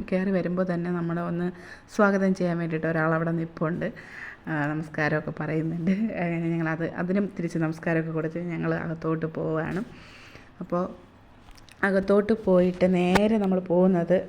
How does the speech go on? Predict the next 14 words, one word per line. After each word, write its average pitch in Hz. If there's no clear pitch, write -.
ഡാം 180
തുറന്നു 180
വിട്ടേക്കുന്നിടത്തോട്ടാണ്. 165
അപ്പോൾ 190
നാല് 202
ഷട്ടറുണ്ട്, 180
നാല് 175
ഷട്ടറും 185
ഫുൾ 175
ഓപ്പണിംഗ് 170
ആണ്. 170
ആ, -
അതിൽ 190
കൂടെ 185